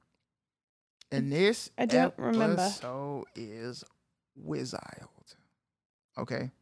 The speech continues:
Speaker 1: So I think it's
Speaker 2: Very.
Speaker 1: called, like, Beyond the Sea. Is that the name of
Speaker 2: Mm.
Speaker 1: it?
Speaker 2: You might be right.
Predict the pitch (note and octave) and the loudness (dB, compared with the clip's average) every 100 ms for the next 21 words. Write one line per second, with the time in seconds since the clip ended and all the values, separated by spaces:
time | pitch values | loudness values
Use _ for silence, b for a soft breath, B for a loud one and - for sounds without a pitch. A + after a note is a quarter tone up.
0 | _ _ _ _ - - - G#3+ A#3+ A#3 | _ _ _ _ 4 4 4 4 4 6
1 | G#3 E3+ D3+ - D#3 F3+ G#3 G3 - B3+ | 4 4 2 -2 2 4 4 2 -2 -4
2 | D4 - _ _ _ _ _ _ _ _ | -6 -10 _ _ _ _ _ _ _ _
3 | - F4 F4+ F4 F4 F4+ - - _ _ | 0 2 4 4 2 0 -4 -14 _ _
4 | _ _ _ _ _ _ _ _ _ _ | _ _ _ _ _ _ _ _ _ _
5 | - A3+ A#3 A#3 A#3+ A3+ A3 C4 E4+ F#4 | -4 0 -2 -2 -4 -2 -2 0 2 4
6 | F#4 F4+ | 2 0